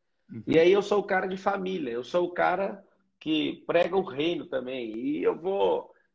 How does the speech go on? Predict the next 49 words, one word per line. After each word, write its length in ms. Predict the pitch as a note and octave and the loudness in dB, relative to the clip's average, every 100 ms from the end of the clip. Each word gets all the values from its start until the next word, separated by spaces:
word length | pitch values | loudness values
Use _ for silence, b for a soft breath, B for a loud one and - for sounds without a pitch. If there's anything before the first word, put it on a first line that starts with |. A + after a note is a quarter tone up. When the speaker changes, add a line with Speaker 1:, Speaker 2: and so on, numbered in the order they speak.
| _ | _
Speaker 2:
eu 200 | D3 F3+ | 2 2
não 120 | G3+ | 2
fico, 560 | - A3 A3+ G#3 F3 - - | -4 -6 -4 2 2 2 -2
é, 240 | - C3+ | -2 -2
eu 40 | |
não 100 | D#3+ | -2
sou 140 | F3 A3 | 0 0
especialista, 680 | G#3+ G3 F3+ D#3+ C#3 C3+ C3 | 0 -2 2 2 2 -2 -2
eu 60 | |
gosto 160 | B2 F3+ | 0 2
de 20 | |
contratar 380 | F#3+ F#3 D#3 E3 | 0 -2 0 0
especialista. 540 | F3+ F3+ - C#3 C3+ C3+ | -4 -4 -6 -6 -8 -8
Um 40 | |
dia 100 | E3 | -6
eu 60 | E3 | -4
vi 80 | F3+ | -2
o 40 | |
Bill 180 | D#3 E3+ | 2 2
Gates 300 | D3+ D3+ - | 2 -6 0
falar 220 | C#3+ C3+ | 2 2
assim 280 | C3 C3+ B2 | 0 -4 -8
que 320 | - B2 - _ _ _ | -6 -6 -6 _ _ _
o 120 | - C3+ | -6 0
melhor 400 | C#3+ C#3+ E3 F#3 | 2 4 6 6
aluno 280 | E3 D#3 | 4 0
da 120 | D3 C#3 | 0 0
sala 320 | C#3 C#3 B2+ | 0 0 0
dele 260 | B2 B2+ | 0 -2
virou 260 | A#2+ C3 C3 | -2 -2 -2
o 40 | |
diretorzão-chefe 1160 | A#2 C3 B2 B2 B2 A2+ A#2+ A2+ B2+ D#3 F3+ B2 | -2 -2 -2 -2 -4 -2 -4 -4 -2 -2 -2 -6
de, 240 | G2+ G#2 F#2+ | -10 -12 -8
de 160 | A#2 | -4
engenharia 500 | A#2 A#2+ A#2 G#2+ B2 | -4 0 0 2 2
da 180 | B2 A2 | 2 0
Microsoft 720 | G#2+ G#2+ B2+ D#3 D3+ D#3+ - | -2 -4 -4 0 4 4 4
e 60 | - | 2
ele 180 | E3 E3+ | 4 4
o 40 | |
dono, 320 | F#3+ F3 F3 E3+ | 6 6 6 6
ele 140 | C3+ | 2
era 100 | - | 0
o 60 | - | 2
pior 200 | F3+ F3+ | 2 4
aluno, 360 | F#3+ F#3 E3+ | 2 2 0
indisciplinado 640 | C#3+ - G3 G3 F#3+ F#3+ F#3+ | -4 -4 -6 -2 -2 0 0
igual 200 | F#3 G#3+ | 0 2
você. 380 | A#3+ - E3 | 0 0 -4